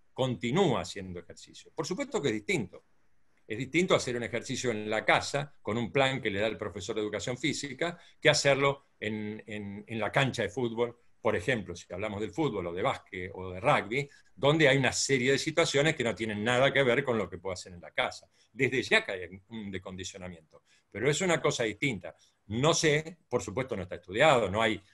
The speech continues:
no hay en este momento, por lo menos no encontré en ningún lado y no creo que, que se esté haciendo, o a lo mejor se está haciendo y no está publicado, el tema de un decondicionamiento y un cambio estrictamente en la estructura del corazón o en los parámetros electrocardiográficos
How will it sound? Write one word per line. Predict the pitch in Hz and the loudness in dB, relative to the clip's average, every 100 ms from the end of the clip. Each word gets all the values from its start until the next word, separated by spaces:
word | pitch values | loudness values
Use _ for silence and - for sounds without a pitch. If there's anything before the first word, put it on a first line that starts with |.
| _ | _
no | 104 | 4
hay | 135 131 | 6 6
en | 120 | 4
este | 113 113 | 2 0
momento, | 107 143 139 104 | 4 4 4 0
por | - 95 | -2 -4
lo | 98 | 0
menos | 123 107 | 0 0
no | |
encontré | 110 107 110 101 117 | 0 0 0 2 2
en | 113 | 2
ningún | 107 113 | 2 4
lado | 131 | 4
y | 107 | 4
no | 98 | -2
creo | 104 110 95 | -2 -4 -4
que, | 92 - _ _ - | -8 -10 _ _ -12
que | |
se | 101 104 | -10 -6
esté | 120 | -2
haciendo, | 113 - 143 147 151 151 _ _ - | -2 0 0 2 0 -2 _ _ -6
o | 104 | -4
a | |
lo | 101 | -4
mejor | 104 98 117 | -6 -4 -4
se | |
está | 117 107 | -4 -6
haciendo | - 131 117 | -4 -4 -4
y | |
no | 101 | -4
está | 113 | -6
publicado, | 120 135 156 117 120 110 _ _ - | -4 -4 0 2 2 0 _ _ -10
el | 98 | -6
tema | 98 131 | -2 2
de | 127 | 2
un | 110 | 0
decondicionamiento | 104 - 104 95 - 104 104 135 143 113 | -4 -6 -6 -6 -6 -6 -4 -4 -2 -2
y | |
un | 101 101 | -4 -2
cambio | 113 127 131 123 131 120 - - | 2 2 2 0 0 0 -8 -20
estrictamente | - - 165 170 - 123 165 127 92 98 98 | -20 0 0 2 0 2 2 0 -4 -10 -8
en | 98 | -8
la | |
estructura | 92 - 104 95 - 147 131 | -8 -6 -6 -6 -4 0 2
del | 117 | 0
corazón | 107 120 113 147 107 | 0 -2 0 -2 -2
o | |
en | 95 | -4
los | 92 | -6
parámetros | 104 117 120 113 113 | -4 -4 -4 -6 -6
electrocardiográficos | 113 110 - 135 147 160 127 104 120 143 143 | -6 -8 -6 -2 2 2 0 -2 -2 -2 -2